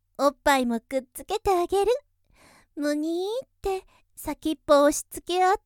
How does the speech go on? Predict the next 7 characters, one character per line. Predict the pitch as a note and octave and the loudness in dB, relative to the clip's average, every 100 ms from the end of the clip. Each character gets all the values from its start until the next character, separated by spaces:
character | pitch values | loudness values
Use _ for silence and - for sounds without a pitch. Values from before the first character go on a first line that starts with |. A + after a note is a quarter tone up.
| _ | _
て。 | F#4+ F#4 F4 - _ _ _ _ _ _ _ _ _ _ _ _ _ _ _ _ - | -2 -2 -4 -16 _ _ _ _ _ _ _ _ _ _ _ _ _ _ _ _ 0
え？ | E4 C#5+ - - _ _ - | 0 -2 -12 -20 _ _ -4
僕 | D4 C5+ - A4+ | 4 4 6 4
の | F4 | 2
こ | - A3+ | 0 -2
の | A#3+ C#4+ | 2 2
胸？ | D4 D#4 | 2 0